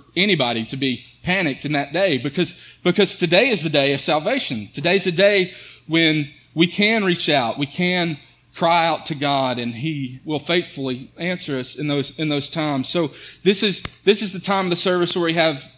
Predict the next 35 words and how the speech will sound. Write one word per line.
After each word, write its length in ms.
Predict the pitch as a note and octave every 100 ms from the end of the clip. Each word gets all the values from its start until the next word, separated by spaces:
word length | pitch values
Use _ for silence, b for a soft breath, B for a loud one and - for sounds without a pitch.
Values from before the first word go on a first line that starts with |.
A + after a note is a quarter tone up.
| b b b b
um, 220 | - B2+ C3+
decision, 720 | D3 - F#3 D3 C3+ C3+ D3+ -
uh, 180 | C#3 B2+
decision 440 | C#3+ G3+ F#3 D3+
time, 400 | C#3+ A2+ G2+ G#2+ - b b b b C#3
and 460 | D3 C#3+ C3+ A2+ - _ _ _ _ _ -
I'll, 240 | C3+ D#3+ E3+
I'll 140 | E3
be 160 | F3 F3+
down 200 | E3 D#3
front. 500 | - D#3+ D#3+ D#3 -
Um, 580 | C#3+ C3+ B2+ A#2 B2+ - D3
i-, 20 |
i-, 260 | C#3+ D3+ -
if 140 | C#3
anybody 340 | D#3 D#3 D#3 D3
wants 220 | D3 -
to, 200 | C3+ A#2+ - -
to 100 | C3
pray, 340 | E3+ F3+ F#3
there's 180 | D3+ C3+
others 300 | D#3+ E3 E3
in 80 | D#3+
the 80 |
room, 360 | D3+ E3 D#3+ D3 B B B -
uh, 180 | C#3 C3+
you, 160 | C#3 - -
you, 440 | D#3 - C3+ D#3+ C#3
who, 160 | D3+ D3+
who 140 | D3+
would, 220 | C#3+ C3+ -
I 80 | C3+
know 200 | D3 D3+
would 140 | C#3
be 220 | C#3+ C3+